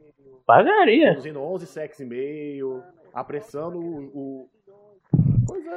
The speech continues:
Speaker 2: man,
Speaker 1: É
Speaker 2: o
Speaker 1: que
Speaker 2: Clowney tá
Speaker 1: sec é
Speaker 2: querendo
Speaker 1: meio,
Speaker 2: vinte milhões,
Speaker 1: entre
Speaker 2: cara.
Speaker 1: aspas, overrated. O importante é o cara de fazer a pressão, mas mesmo assim,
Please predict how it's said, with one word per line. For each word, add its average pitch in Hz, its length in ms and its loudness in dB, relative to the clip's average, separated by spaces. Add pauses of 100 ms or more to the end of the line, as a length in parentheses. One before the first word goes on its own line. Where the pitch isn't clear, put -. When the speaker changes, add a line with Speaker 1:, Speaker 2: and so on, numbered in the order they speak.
Speaker 2:
man, 330 120 -14
Speaker 1:
É - 60 -12
Speaker 2:
o - 60 -14
Speaker 1:
que 320 140 8
Speaker 2:
Clowney 202 80 -2
tá 214 60 0
Speaker 1:
sec 226 400 6
é - 40 -4
Speaker 2:
querendo 220 220 2
Speaker 1:
meio, 226 260 2
Speaker 2:
vinte 202 540 0
milhões, - 20 -8
Speaker 1:
entre 151 320 4
Speaker 2:
cara. 151 120 10
Speaker 1:
aspas, 151 320 0
overrated. 139 800 4 (120)
O 143 400 6
importante 156 600 4
é 190 40 10
o 185 60 2
cara 185 240 4
de 185 300 -6
fazer 175 280 4
a 175 40 6
pressão, 180 480 6
mas 135 160 6
mesmo 185 200 6
assim, 143 460 2